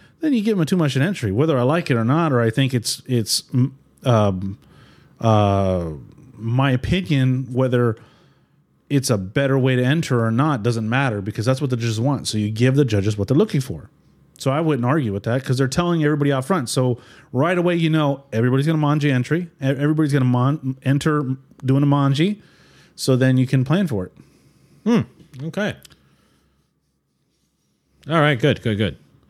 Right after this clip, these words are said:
Speaker 2: Yeah, 'cause, uh, again, it, it got, um, there was a lot of difference of opinions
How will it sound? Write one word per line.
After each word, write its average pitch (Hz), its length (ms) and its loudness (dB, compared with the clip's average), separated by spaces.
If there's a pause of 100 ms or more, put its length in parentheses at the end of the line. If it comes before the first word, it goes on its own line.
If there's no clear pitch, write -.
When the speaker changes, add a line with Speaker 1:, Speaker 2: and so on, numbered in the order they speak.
(100)
Speaker 2:
Yeah, 95 180 0
'cause, 92 400 -6
uh, 87 220 -4
again, 95 360 -2
it, 107 260 -4
it 123 60 0
got, 123 280 -2 (1120)
um, 135 600 2 (160)
there 147 100 2
was 139 100 2
a 147 60 2
lot 151 220 2
of 131 80 0
difference 131 320 2
of 123 100 2
opinions 104 720 -2